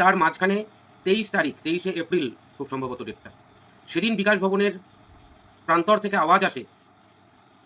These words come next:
বিকাশ ভবনের শীততাপ নিয়ন্ত্রিত ঘর থেকে বেরিয়ে আমাদের মহামান্য রেজিস্ট্রার নেতাগণ তারা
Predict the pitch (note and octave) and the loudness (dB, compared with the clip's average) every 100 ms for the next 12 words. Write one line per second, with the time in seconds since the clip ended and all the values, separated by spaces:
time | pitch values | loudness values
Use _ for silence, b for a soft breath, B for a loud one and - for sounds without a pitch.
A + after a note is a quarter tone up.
0 | _ _ - - - - - C3+ G3 G#3+ | _ _ -20 -20 -20 -20 -10 4 6 8
1 | G#3 G3+ G3 - F#3 G#3 A3 G#3+ G3+ G3+ | 8 6 4 2 2 4 4 6 4 4
2 | G3+ G#3 D3+ F3 F3+ F#3+ D#3+ F3+ F3+ A#2+ | 2 2 2 0 0 0 2 4 4 2
3 | - - - - - - D#3+ G3 G3 F3+ | -8 -20 -20 -20 -12 -2 4 6 6 4
4 | G3+ G3+ G3+ F#3 F3 F#3+ G#3 G#3 G3 D3+ | 2 2 2 0 -2 0 2 4 2 2
5 | A2+ F#2+ - - - - - - - - | -2 -6 -18 -20 -20 -20 -20 -20 -20 -20
6 | - - - - E3 | -20 -20 -14 2 4